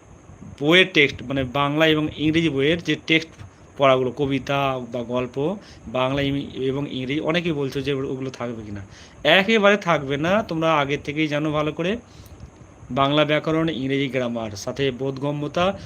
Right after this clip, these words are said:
বা বোধ পরীক্ষণ এবং আনসিন, ঠিক আছে, ইংরেজি থাকবে। আর, আর বিভিন্ন সাবজেক্টে বিভিন্ন রকম প্রশ্ন থাকবে, তাই তো? সেই জিনিসগুলো কিন্তু ভালো করে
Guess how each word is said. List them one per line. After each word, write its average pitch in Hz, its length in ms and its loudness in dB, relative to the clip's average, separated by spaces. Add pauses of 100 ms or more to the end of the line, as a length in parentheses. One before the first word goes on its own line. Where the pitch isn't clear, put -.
(120)
বা 123 120 -6
বোধ 139 300 0
পরীক্ষণ 151 460 2 (400)
এবং 175 360 0 (160)
আনসিন, 127 540 0 (340)
ঠিক 190 120 2
আছে, 196 220 2
ইংরেজি 123 300 0
থাকবে। 117 280 -6
আর, 117 60 -4 (320)
আর 147 120 -2
বিভিন্ন 160 360 -2
সাবজেক্টে 151 480 -2
বিভিন্ন 147 240 -4
রকম 147 220 -6
প্রশ্ন 143 320 -8
থাকবে, 135 340 -6 (920)
তাই 190 160 4
তো? 147 220 2 (1300)
সেই 208 340 6
জিনিসগুলো 151 560 0
কিন্তু 151 260 -4
ভালো 135 320 2
করে 208 280 2